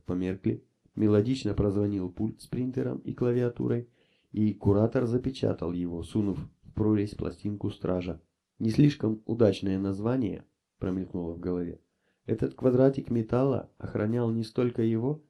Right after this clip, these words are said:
сколько шкафы, замки и двери, за коими хранилось имущество звена С. Но охранял надёжно. Любая попытка проникнуть в арсенал, в камеру связи или в бронированный сейф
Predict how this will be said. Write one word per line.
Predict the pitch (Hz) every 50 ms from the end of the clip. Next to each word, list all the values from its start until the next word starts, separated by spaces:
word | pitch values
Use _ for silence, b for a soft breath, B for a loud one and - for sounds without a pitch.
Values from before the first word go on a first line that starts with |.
| _ _
сколько | _ - - - 110 107 107 107
шкафы, | 104 - - 113 107 - - 95 98 90 -
замки | 92 98 104 101 101 101 - 117 127 135
и | - - -
двери, | 113 98 95 98 98 95 92 90 87 _ _ _ -
за | - 101 101
коими | 98 - 113 113 113 113 110
хранилось | 107 - - 104 104 104 107 107 120 127 135 135 - _ _ -
имущество | 110 104 95 92 92 - - 101 - - 92 101 98
звена | 95 95 92 95 101 95 - -
С. | 95 85 80 - _ _ _ _ _ _ _ _ _ _ _ _ _ -
Но | - 101 104 104
охранял | - - - 95 - 98 98 98 104 110 117 120
надёжно. | 120 113 110 107 98 90 87 82 87 78 - - _ _ _ _ _ -
Любая | 107 117 120 120 110 104 95 90 85 -
попытка | - - - - - 92 - - 87 80
проникнуть | - 95 95 98 101 98 - - 87 82 -
в | 92 92
арсенал, | 95 101 - - 98 101 113 131 139 - _ _
в | - -
камеру | - 110 110 107 104 92 90 92
связи | 90 - - 101 113 117 117 113
или | - - - 113 113 107 107 101 - -
в | 101 104
бронированный | 101 110 113 113 117 110 107 101 98 98 98 101 101 98
сейф | 98 - - 101 95 95